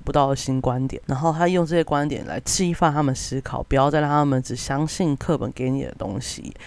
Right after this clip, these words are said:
然后他说以前啊，他会寄书给中国嘛，就一些禁书，就是这也是他主要被抓的原因，就是因为他们这些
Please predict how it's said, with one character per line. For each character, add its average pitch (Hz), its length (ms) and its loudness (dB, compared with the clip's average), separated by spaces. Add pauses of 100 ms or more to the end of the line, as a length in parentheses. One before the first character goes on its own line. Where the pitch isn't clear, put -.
(100)
然 185 100 4
后 208 60 2
他 247 80 4
说 262 180 2
以 143 100 -4
前 135 380 0
啊， 135 260 0 (400)
他 180 520 4
会 180 280 4
寄 - 540 -4
书 135 480 -2
给 - 380 -6
中 131 260 0
国 - 240 -6
嘛， - 140 -6
就 - 120 -4
一 135 60 0
些 135 220 2
禁 135 260 -2
书， - 400 -8 (280)
就 160 100 2
是 151 80 4
这 170 120 2
也 135 100 4
是 139 100 -6
他 139 260 -2
主 131 140 -6
要 131 140 -2
被 135 160 0
抓 127 260 -2
的 127 80 -2
原 107 180 -6
因， 127 220 -6
就 139 140 -2
是 135 80 -4
因 135 60 -2
为 139 60 0
他 135 120 -2
们 127 200 -2
这 135 140 -6
些 135 260 -2